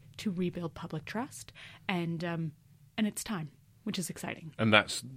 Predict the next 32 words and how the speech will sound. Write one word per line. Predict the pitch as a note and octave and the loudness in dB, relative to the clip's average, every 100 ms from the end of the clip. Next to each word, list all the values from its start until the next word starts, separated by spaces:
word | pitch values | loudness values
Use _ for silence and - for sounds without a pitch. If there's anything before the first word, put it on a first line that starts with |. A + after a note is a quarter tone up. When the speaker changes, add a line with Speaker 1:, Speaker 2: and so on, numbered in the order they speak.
| A2+ | -6
Speaker 2:
you | C3+ | -2
know, | E2+ | 0
that's, | F2+ D2+ | -2 -4
when | D#2 F2 F#2 | -8 -6 -6
we | D#2 | -2
go | G#2+ | 2
back | F2+ - | 2 0
to | - | -2
the | E2+ | -2
mission | F2+ - F#2 | 0 0 -2
and | D#2+ | -2
the | |
motivation, | D#2+ D#2+ E2 D#2+ D2 D2 | -4 -6 -4 -4 -4 -10
it's, | C#2 | -8
that's | - B1+ | -8 -8
a | D2+ | -6
big | D#2+ | -4
one | D2+ D2 | -4 -6
for | E2+ | -6
you | D2+ C#2+ C2+ | -6 -6 -8
as | - | -4
well, | - | -4
Speaker 1:
Yes. | - - - | -4 -8 -16
Speaker 2:
I | |
guess, | C#2 - | -16 -14
coming | - C2+ | -14 -12
in | C2+ C2+ | -12 -14
and, | C2+ | -14
and | C#2+ | -14
doing | C#2+ C2+ | -12 -10
that | C2+ - | -12 -14
job. | - B1 | -14 -14